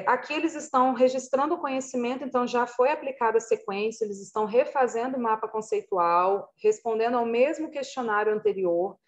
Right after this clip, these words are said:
pra que eu pudesse acompanhar o, o,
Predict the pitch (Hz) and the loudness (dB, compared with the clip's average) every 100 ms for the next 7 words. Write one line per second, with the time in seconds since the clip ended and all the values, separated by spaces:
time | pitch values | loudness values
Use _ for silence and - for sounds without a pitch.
0 | _ - 208 226 226 226 214 226 285 311 | _ -4 -2 2 2 2 0 0 0 -2
1 | 285 262 247 220 214 233 240 226 233 - | -4 -4 -4 -2 0 2 4 4 2 -2
2 | - 208 214 202 190 175 | -2 2 4 4 4 2